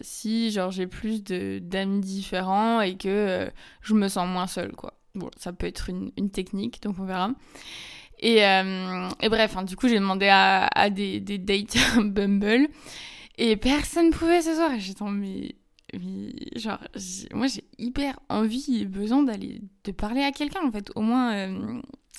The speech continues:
au moins un petit peu, quoi, et pas juste, genre, à la caissière ou quoi. En fait, pas loin de chez moi, il y a un,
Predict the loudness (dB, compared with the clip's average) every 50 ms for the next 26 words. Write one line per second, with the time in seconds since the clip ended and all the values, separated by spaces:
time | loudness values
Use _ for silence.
0 | -8 -4 -2 0 0 0 0 0 -2 -4 -4 -2 -2 -2 0 0 -2 -2 0 0
1 | 0 2 2 4 4 2 0 0 0 0 0 0 0 -2 -2 -4 -6 -6 -8 -8
2 | -8 -6 -6 -6 -6 -4 -4 -4 -4 -4 -6 -12 -20 -20 -20 _ _ -4 0 0
3 | 2 2 2 2 2 2 2 2 0 -2 0 0 2 2 2 2 2 0 -2 -4
4 | -6